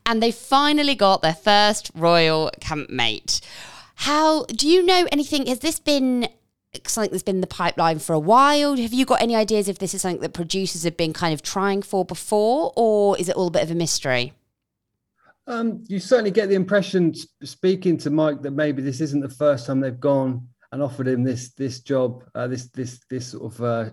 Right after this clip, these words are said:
Speaker 2: this show. Uh, he, he gave the impression that he, he's, he's gone back and forth a bit, even to decide to sign up this year. So I wouldn't be surprised if this is perhaps the second, third, or fourth year. A l-, lot of the time with,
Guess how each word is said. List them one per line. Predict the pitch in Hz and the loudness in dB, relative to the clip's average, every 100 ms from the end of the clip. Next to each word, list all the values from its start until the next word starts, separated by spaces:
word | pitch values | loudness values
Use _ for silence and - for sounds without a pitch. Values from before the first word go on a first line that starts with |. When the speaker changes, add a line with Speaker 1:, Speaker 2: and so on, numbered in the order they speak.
| _ - | _ -8
Speaker 2:
this | 131 | -8
show. | 123 151 127 117 113 - _ _ _ - | -4 0 2 0 -4 -16 _ _ _ -12
Uh, | 120 123 | -6 -4
he, | 127 131 | -4 -4
he | 135 147 | -4 -2
gave | 143 131 | 0 0
the | 139 | 0
impression | 127 151 123 127 | 0 -2 -2 -6
that | 131 | -4
he, | 139 139 | -4 -4
he's, | 135 127 - | -6 -8 -10
he's | 143 123 | -10 -4
gone | 143 131 | -2 0
back | 135 - | -2 -4
and | 123 123 | -8 -4
forth | 135 127 123 | -4 -4 -6
a | |
bit, | 120 123 | -4 -4
even | 127 127 123 120 120 _ | -2 -2 -2 -4 -8 _
to | - | -10
decide | 120 117 135 123 | -8 -4 -2 -2
to | 117 | -4
sign | - 131 | -4 -4
up | 123 | -4
this | 127 135 - | -6 -6 -6
year. | 120 | -8
So | 107 123 120 120 - _ _ | -6 -4 -4 -6 -18 _ _
I | - | -2
wouldn't | 160 156 | 0 0
be | 139 | 0
surprised | 127 123 139 131 | -2 0 2 2
if | 123 117 | -2 -6
this | 123 | -6
is | 123 | -6
perhaps | 117 127 127 - | -6 -6 -8 -8
the | 117 | -8
second, | - 143 123 123 120 | -4 -6 -4 -6 -2
third, | 123 120 | 0 0
or | 120 | -2
fourth | 123 123 123 | -2 -4 -2
year. | 123 120 113 113 | -2 -2 -2 -4
A | |
l-, | 139 - _ - | -6 -8 _ -2
lot | 151 | -2
of | 139 | -2
the | 123 | -4
time | 135 127 | -2 0
with, | 131 120 | 0 -2